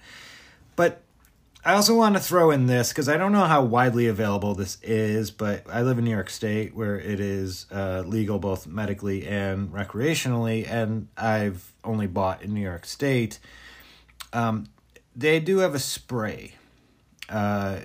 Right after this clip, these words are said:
so I guess it's like a tincture, but it just comes in a, a nozzly thing that you can spray like Binaca. I prefer that, to be honest with you. It's got a almost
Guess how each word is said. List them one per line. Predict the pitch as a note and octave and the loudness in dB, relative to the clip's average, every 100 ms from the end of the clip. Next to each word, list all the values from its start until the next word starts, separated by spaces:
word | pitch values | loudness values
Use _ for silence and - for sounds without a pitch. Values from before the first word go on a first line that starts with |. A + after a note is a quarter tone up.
| F#2 | -10
so | - B2+ | -4 -2
I | B2 | 0
guess | B2 E3 | -2 -4
it's | E3 - | -6 -6
like | E3+ | -6
a | C3 | -6
tincture, | B2+ A#2+ - A#2 A2 | -2 -2 0 0 0
but | A2+ | 0
it | |
just | G2+ A2 | -2 -6
comes | A#2 A2 G#2 | -4 -4 -2
in | G#2 | -2
a, | F#2+ F#2+ F#2+ | -2 -4 -8
a | - | -6
nozzly | G#2 F#2+ F#2 G2+ G2 F#2 | -4 -2 -2 -2 -4 -4
thing | - G2 F#2+ | -4 -6 -4
that | F2+ | -6
you | E2+ | -6
can | G2 | -8
spray | F#2+ - F#2+ F#2+ | -10 -8 -6 -4
like | F2+ - | -6 -8
Binaca. | F2 F2 F2 F#2 F2+ E2 - - - - _ _ - - _ | -10 -8 -10 -10 -10 -12 -18 -20 -20 -20 _ _ -20 -20 _
I | - E3+ F#3 | 4 6 6
prefer | - B2+ - A#2 C3 | 2 -6 -4 0 0
that, | C#3+ C#3+ C3+ | 0 -2 -2
to | |
be | A#2+ | -2
honest | A2 A#2 A#2 | -2 -2 -4
with | B2 A#2+ | -6 -4
you. | B2+ B2 | -4 -4
It's | - | -4
got | A2+ G#2+ | -4 -2
a | G#2 F#2 F2 - _ _ _ - | -2 -4 -6 -14 _ _ _ -10
almost | G#2+ G2 F#2 - | -6 -6 -6 -12